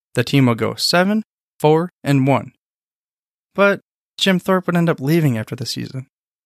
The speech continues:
So they would go through kind of like a little bit of a transition phase. And we talked a little bit about this in some previous episodes. Um, in nineteen twenty-one, the Bulldogs would finish five, two, and three, and they were still looking for a new leader.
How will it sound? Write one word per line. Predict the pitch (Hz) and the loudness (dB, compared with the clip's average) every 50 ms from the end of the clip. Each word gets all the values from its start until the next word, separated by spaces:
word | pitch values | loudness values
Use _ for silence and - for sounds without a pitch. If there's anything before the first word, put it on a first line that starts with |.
| _ _ _ _ | _ _ _ _
So | - 196 | -2 0
they | 202 240 247 | 2 2 2
would | 233 233 - | 2 2 2
go | 226 214 214 | 2 2 2
through | 202 - 214 214 208 190 | 2 2 2 2 2 2
kind | - - - 214 214 208 | 0 -4 -2 0 0 0
of | 196 190 | 0 0
like | 190 190 185 185 | 0 0 0 -2
a | 180 | -2
little | 180 185 180 185 | -4 -2 -2 0
bit | 175 185 180 | 0 0 0
of | 165 | 0
a | 156 | -2
transition | - - 180 170 151 143 165 175 - - 113 | -2 0 0 0 0 0 0 -2 -2 -4 -6
phase. | - - - 52 - - - - - _ _ _ _ _ _ _ _ _ _ | -8 -8 -8 -10 -8 -10 -12 -14 -14 _ _ _ _ _ _ _ _ _ _
And | - 196 | -4 -4
we | 214 | -4
talked | - - 202 202 - | 0 0 0 0 0
a | - 185 | -2 -4
little | 196 190 190 | -2 0 0
bit | 180 190 185 | 0 2 2
about | 185 180 170 170 170 170 - | 2 2 2 2 2 0 0
this | - 170 170 170 - - | 0 0 0 0 0 0
in | 151 143 135 | 0 0 0
some | - 135 | -2 -4
previous | 127 - 160 160 160 156 151 - | -4 -2 -2 0 0 0 0 0
episodes. | 160 160 156 156 151 - 156 156 156 165 - - - _ _ _ _ _ _ - | -2 -4 -4 -4 -4 0 0 2 0 0 -2 -6 -16 _ _ _ _ _ _ -4
Um, | - 123 120 120 | -2 0 2 2
in | 120 | 2
nineteen | 131 160 180 - - 165 156 | 2 0 0 0 -2 -4 -2
twenty-one, | - 170 160 156 151 151 156 151 151 156 165 - - _ _ | 0 0 0 2 2 2 2 2 2 0 -2 -4 -8 _ _
the | - 135 | -8 -2
Bulldogs | 127 143 151 147 143 139 139 135 | 2 2 2 4 4 2 2 0
would | 127 120 - | -2 -6 -4
finish | - 139 131 127 113 - - - _ _ _ _ _ _ - | -2 0 0 0 -2 -4 -8 -12 _ _ _ _ _ _ -6
five, | - 120 120 127 135 151 156 - _ _ _ _ _ _ | 0 0 2 2 2 -2 -4 -8 _ _ _ _ _ _
two, | - - 135 131 131 151 165 - _ _ | -2 0 2 2 2 0 -2 -8 _ _
and | - 127 113 104 - | -6 -6 -6 -4 -4
three, | 143 147 143 110 104 110 120 - _ _ _ _ _ _ _ _ _ _ _ | -2 0 0 0 -2 -6 -8 -10 _ _ _ _ _ _ _ _ _ _ _
and | - 208 220 | -2 0 0
they | |
were | 226 226 214 | 2 0 -2
still | - - 214 220 | 0 2 2 4
looking | 208 214 196 208 208 | 4 2 2 2 0
for | 196 - 196 190 | 0 0 0 2
a | |
new | 185 180 185 185 | 2 2 2 2
leader. | 190 196 180 - - - | 2 2 0 0 -4 -8